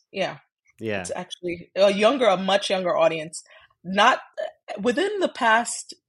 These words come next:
Speaker 1: within this year, really. I don't know what changed, but I'm so
Speaker 2: Yeah.
Speaker 1: happy for it because it's nice to see that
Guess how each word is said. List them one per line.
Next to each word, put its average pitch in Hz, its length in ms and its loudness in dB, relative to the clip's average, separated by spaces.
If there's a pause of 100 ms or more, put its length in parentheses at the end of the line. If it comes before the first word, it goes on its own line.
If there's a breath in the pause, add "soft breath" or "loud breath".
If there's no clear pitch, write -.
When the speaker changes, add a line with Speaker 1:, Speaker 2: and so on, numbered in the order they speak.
(440)
Speaker 1:
within 214 400 -2
this 240 260 -2
year, 151 260 -6
really. 160 380 -4
I 190 100 0
don't 214 160 0
know 208 260 -4
what 185 240 0 (580 soft breath)
changed, 214 580 -2
but 170 280 0
I'm 160 360 -4 (400)
so - 180 2
Speaker 2:
Yeah. 202 60 4
Speaker 1:
happy 175 260 -2
for 165 260 -6
it - 60 -6 (140)
because 180 340 -2
it's 170 220 -8
nice 190 460 -6
to 196 80 -6
see 175 540 -10 (760)
that 175 380 0